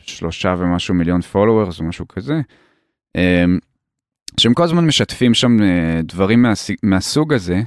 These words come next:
דברים שקשורים למוזיקה, למוזיקה קלאסית, אבל גם בכלל למוזיקה וזה. אה,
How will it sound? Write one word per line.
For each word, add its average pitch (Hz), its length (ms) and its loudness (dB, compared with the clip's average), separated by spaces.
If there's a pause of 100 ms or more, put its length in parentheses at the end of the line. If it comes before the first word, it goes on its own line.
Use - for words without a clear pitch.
(140)
דברים 107 240 -2
שקשורים 107 420 0
למוזיקה, 117 500 0
למוזיקה 98 380 -4
קלאסית, - 460 -2
אבל 104 220 -2
גם 127 200 0
בכלל 117 300 -2
למוזיקה 101 540 -6
וזה. 127 200 -10 (1080)
אה, 95 380 4